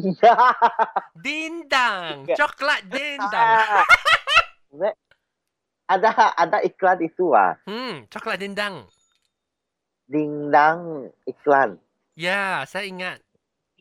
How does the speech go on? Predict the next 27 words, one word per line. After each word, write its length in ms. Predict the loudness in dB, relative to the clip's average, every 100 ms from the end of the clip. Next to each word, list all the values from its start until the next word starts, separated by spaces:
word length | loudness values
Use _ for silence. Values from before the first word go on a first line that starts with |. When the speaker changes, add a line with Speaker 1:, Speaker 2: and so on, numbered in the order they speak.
| _ _
Speaker 1:
Tak, 140 | -8
tak 140 | -8 -8
ada 240 | -4 -2 0 -4 -10 _ _
YouTube. 400 | -12 -6 -8 -8 _ _ _ _ _ _ _ _ -20
Speaker 2:
Coklat 640 | -6 -2 -2 -2 -2 -2 -4 _
dindang. 1160 | -10 -8 -6 -6 -8 -6 -4 -2 -2 -4 -8 -12 -16 -12
Lagi 380 | -8 -8 -8 -8
ada 380 | -6 -8 -8
Speaker 1:
Ah. 260 | -4 4 4
Speaker 2:
mainan, 580 | 6 2 0 -2 -2 -4
mainan 840 | -4 -4 -4 -6 -4 -4 -4 -8 -12
ni. 420 | -16 -16 -16 -14
<laughs> 40 | -14 -16 -10 -10 -10 -16 -10
Ada 260 | -12 2
Speaker 1:
Eh, 180 | 8 8
ada 240 | 8 6
Speaker 2:
nasi. 100 | 4 2
Speaker 1:
satu 200 | 2 4
lagi, 380 | 4 2 4 6
ya, 300 | 8 8 6
Tora. 880 | 6 8 10 10 8 6 6 4 4
Speaker 2:
<laughs> 300 | 6 6 4
Tak, 120 | 2 -4
saya 220 | -2 -2 -2
ada 140 | -2
Tora 380 | 0 0 0 -4
tau. 260 | -2 -4